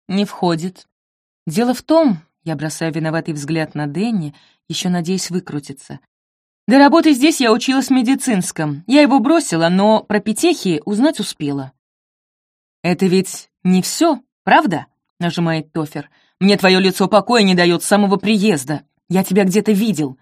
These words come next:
точно видел". "Черт! Черт!" Ладно, нет смысла юлить дальше. "Да, возможно, видел. Моя фамилия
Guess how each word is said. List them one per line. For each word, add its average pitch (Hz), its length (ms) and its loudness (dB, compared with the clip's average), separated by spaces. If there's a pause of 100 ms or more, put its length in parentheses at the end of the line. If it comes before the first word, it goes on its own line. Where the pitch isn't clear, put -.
(120)
точно 262 380 2
видел". 160 420 -4 (520)
"Черт! - 540 -14 (1300)
Черт!" - 1040 -4 (500)
Ладно, 147 420 -6 (240)
нет 185 200 -2
смысла 165 340 -6
юлить 156 340 -4
дальше. 156 440 -6 (800)
"Да, 262 280 2 (320)
возможно, 226 500 0
видел. 175 420 -6 (500)
Моя 254 240 4
фамилия 277 580 4